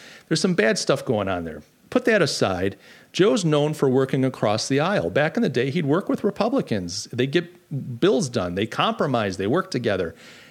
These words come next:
So, so Joe's known for working with the other side.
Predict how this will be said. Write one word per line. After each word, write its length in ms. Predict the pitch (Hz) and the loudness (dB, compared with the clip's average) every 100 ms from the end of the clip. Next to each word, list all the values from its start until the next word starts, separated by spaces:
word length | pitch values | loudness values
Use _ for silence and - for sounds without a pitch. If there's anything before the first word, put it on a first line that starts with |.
| - | -14
So, 320 | - 175 170 - | 0 2 2 -2
so 360 | - 175 165 | 0 4 4
Joe's 560 | 147 120 175 233 277 160 | 2 0 2 2 2 0
known 640 | 131 127 135 110 101 143 | 2 2 2 2 0 -2
for 200 | 151 - | -4 -2
working 440 | 127 135 202 - 127 | 0 2 0 0 -2
with 100 | 110 | 0
the 100 | 117 | 0
other 140 | 110 | 0
side. 460 | 117 170 175 123 | -2 -2 -2 -2